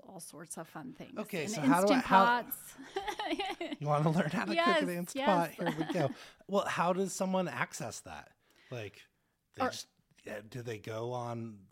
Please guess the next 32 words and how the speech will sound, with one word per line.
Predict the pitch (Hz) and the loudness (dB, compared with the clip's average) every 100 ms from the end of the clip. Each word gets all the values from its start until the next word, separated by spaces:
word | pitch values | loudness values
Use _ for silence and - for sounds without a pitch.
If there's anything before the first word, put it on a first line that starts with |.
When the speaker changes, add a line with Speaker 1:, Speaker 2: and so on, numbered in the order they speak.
| 113 | -16
Speaker 2:
you | 104 | -12
know, | 95 92 92 | -12 -12 -14
the | |
library's | 87 92 90 - | -12 -12 -12 -10
website? | 170 175 190 160 | -8 -8 -8 -6
Do | 220 | 0
they | |
go | 269 247 127 | 4 4 2
Speaker 1:
Yes. | 127 | -2
Speaker 2:
inside | 127 - 131 156 | -2 0 2 2
of | 165 | 2
a | |
library? | 160 165 165 165 160 143 | 2 2 2 0 0 -2
What's | 131 147 - | -6 -6 -6
the, | - - - | -12 -18 -14
how, | - 262 | 2 4
Speaker 1:
It | - - | 4 0
Speaker 2:
how | 165 | -2
do | 170 | 0
they | 160 151 | -2 -2
do | 131 104 | -2 -6
it? | 80 | -2
Speaker 1:
It's | 269 - | 0 2
online | 226 262 254 220 226 | 2 2 2 2 0
at | 220 214 - | -2 -4 -2
Speaker 2:
Mm. | |
Speaker 1:
S | 202 - | -4 -2
C | 262 | -2
L | 240 247 | 0 -2
D | 240 208 | -4 -4
dot | 214 - - | -2 -2 -4
org. | - 185 147 226 | -4 -4 -4 -8